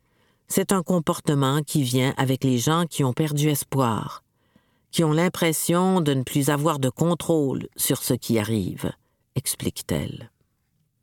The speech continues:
Le legs de la pandémie. Il suffit de jeter un œil sur les réseaux sociaux pour constater à quel point l'apparence occupe une place centrale chez de nombreuses personnes,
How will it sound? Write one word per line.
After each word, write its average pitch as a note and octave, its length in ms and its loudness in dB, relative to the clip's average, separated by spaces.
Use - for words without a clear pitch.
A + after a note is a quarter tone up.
Le B2 180 2
legs F3+ 520 -2
de A2+ 160 2
la F#2 160 -2
pandémie. G2+ 680 -2
Il E3+ 160 2
suffit F3 400 0
de C#3 100 2
jeter C3 320 0
un G2+ 180 0
œil C3 260 0
sur A#2+ 200 -2
les G2+ 120 0
réseaux A#2 300 0
sociaux G2+ 600 -2
pour D3+ 200 -2
constater G3 640 -2
à D#3 120 0
quel E3+ 240 -2
point G2 260 -2
l'apparence C#3+ 720 0
occupe B2+ 320 -2
une G2 180 0
place - 400 -2
centrale D3+ 920 -2
chez - 180 0
de A2 160 0
nombreuses D#3 480 0
personnes, C3 640 -2